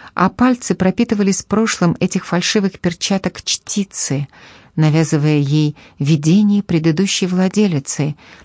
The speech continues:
некой Ж Ж из классической программы, которая была помешана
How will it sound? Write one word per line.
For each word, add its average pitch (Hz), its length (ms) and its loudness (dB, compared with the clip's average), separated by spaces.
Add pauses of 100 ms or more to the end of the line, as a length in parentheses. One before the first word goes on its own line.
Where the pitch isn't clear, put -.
(200)
некой 233 560 4 (160)
Ж 220 260 4
Ж 165 420 2 (340)
из - 140 -2
классической 175 720 0
программы, 175 640 2 (240)
которая 180 320 2
была 180 220 2
помешана 214 640 2